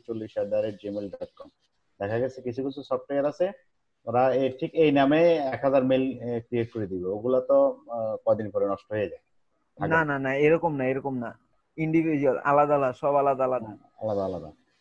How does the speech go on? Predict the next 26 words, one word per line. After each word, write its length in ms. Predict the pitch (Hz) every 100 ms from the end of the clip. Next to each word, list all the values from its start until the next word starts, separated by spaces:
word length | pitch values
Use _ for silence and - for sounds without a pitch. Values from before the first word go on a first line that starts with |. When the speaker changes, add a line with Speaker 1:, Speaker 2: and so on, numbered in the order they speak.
| _ -
Speaker 1:
না, 80 | 123
Speaker 2:
হুম, 100 | 120
Speaker 1:
আমি 180 | 123 160
Speaker 2:
হুম। 80 | 170
Speaker 1:
ওই 60 |
যে 160 | - 143
একটা 180 | - 143
software 420 | 131 127 151 135
কিনছিলাম 440 | 143 131 139 143
সাতাশ 240 | 123 117 127
dollar 260 | 123 123
দিয়ে, 220 | 120 139 165
ওইটা 260 | 139 117
দিয়া 480 | 113 117 113 107 107 -
করতে 260 | 117 131
গেলে, 320 | 131 131 135 127 _ _ _ -
এ, 260 | 113 113 110
আমার 220 | 117 123
প্রতি 340 | - 127 127
মেইলে, 500 | 120 120 127 139 139
এ, 200 | 117 117 117
পনেরো 240 | 113 107
টাকা 240 | 104 107 101
করে 180 | 107
খরচ 380 | 110 - 120 110
হয়। 120 | 82